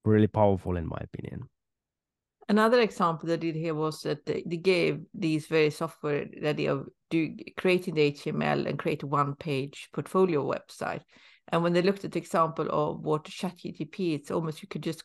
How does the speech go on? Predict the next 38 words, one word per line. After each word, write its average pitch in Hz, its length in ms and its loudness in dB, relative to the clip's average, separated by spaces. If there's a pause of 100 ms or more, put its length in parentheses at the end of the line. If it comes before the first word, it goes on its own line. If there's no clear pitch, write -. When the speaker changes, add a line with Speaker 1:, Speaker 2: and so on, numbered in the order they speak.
Speaker 2:
copy 190 340 -2
and 147 140 -4
paste 196 380 -2
the 170 80 -4
material, - 540 -4
yeah. - 240 -2
And 151 260 -4 (280)
it 165 120 0
looks 185 260 0
very, 170 180 2
it's 151 140 -2
almost 156 280 -2
like, 143 240 -2
it 165 120 -2
looks 180 200 -2
as 156 120 -6
if 160 160 -6
it's 147 140 -4
been 147 200 -4
produced 151 460 -4
by 143 160 0
a 143 60 -2
sort 160 180 -8
of 147 60 -4
code 147 200 -2
interpreter. 147 600 -6 (160)
It - 540 -4
gives 151 260 -2
you 151 60 -12
the 139 180 -2 (300)
heading, 143 640 4 (240)
footing, 151 500 -6
et - 320 -12
cetera, 147 400 -4
and - 160 -8
the 147 120 -6
various 139 320 0
headers. 143 520 -2